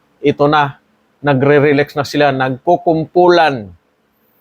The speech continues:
Dikit-dikit na, itik-itik ang tawag yan. Itik-itik na sila. Ito na ang ating pagkakataon. Kahit iwas-iwas mo ang iyong baril, meron ka talang mahahagip. Dahil ganito pala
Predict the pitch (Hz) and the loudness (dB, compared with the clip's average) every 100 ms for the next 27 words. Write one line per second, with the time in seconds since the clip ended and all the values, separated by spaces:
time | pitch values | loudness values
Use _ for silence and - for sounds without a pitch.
0 | _ _ _ _ _ _ _ - 135 170 | _ _ _ _ _ _ _ -2 0 0
1 | 180 - 165 180 180 - 180 151 - 160 | -2 0 0 0 -2 0 -2 -2 -4 -4
2 | 170 165 - 180 180 180 151 147 143 147 | -2 -4 -2 -2 -2 -4 -4 -2 0 0
3 | 135 107 - 151 - 160 - 156 170 - | 0 -4 -4 -4 -2 -6 -6 -4 -2 -2
4 | 160 151 151 156 147 180 185 - _ _ | -4 -4 -4 -2 0 0 -4 -12 _ _
5 | _ _ _ _ _ _ _ 135 131 151 | _ _ _ _ _ _ _ -4 0 0
6 | 156 151 147 156 143 147 147 147 147 151 | 2 0 0 -2 -2 -2 0 -2 0 2
7 | 143 123 131 139 143 143 - 170 160 - | 2 0 -2 0 2 0 2 2 2 0
8 | 160 151 156 156 156 151 143 143 127 _ | -6 -4 0 2 4 4 2 -2 -10 _
9 | _ _ 110 147 151 175 170 147 147 151 | _ _ -4 0 2 2 2 0 0 -2
10 | 147 147 143 147 143 143 147 143 147 143 | -2 0 0 0 0 0 -2 -2 -2 -2
11 | - _ _ _ _ _ _ 104 123 135 | -4 _ _ _ _ _ _ -2 0 2
12 | 131 131 117 _ _ - 135 143 147 139 | 2 2 -2 _ _ -2 0 0 0 0
13 | 139 135 131 | 2 0 -2